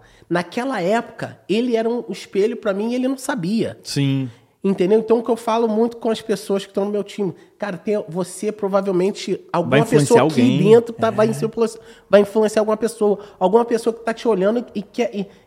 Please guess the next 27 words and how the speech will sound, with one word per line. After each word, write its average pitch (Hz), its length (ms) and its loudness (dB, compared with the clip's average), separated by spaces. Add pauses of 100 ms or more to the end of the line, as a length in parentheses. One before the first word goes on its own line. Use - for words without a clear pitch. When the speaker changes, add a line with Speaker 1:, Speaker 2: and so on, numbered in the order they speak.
Speaker 1:
e 196 80 -6
tá 233 280 0
te 254 520 -4
olhando 220 340 4
teus 254 220 -4
passos. 208 360 -6 (240)
Então, 247 580 2
essa 247 260 0
é 220 260 0
a 208 40 4
necessidade 190 920 -2 (240)
da 196 120 0
pessoa 277 320 -2
procurar 240 400 -4
sempre 254 280 -6
fazer 202 600 -2 (280)
as 175 200 -6
coisas 202 260 0
com - 140 -4
excelência, 202 800 0
né? 147 140 -2
Speaker 2:
Com 143 60 4
amor. 139 380 8
Speaker 1:
Com, 143 60 2
com 160 60 0
amor, 180 640 4 (380)
entendeu? 180 560 2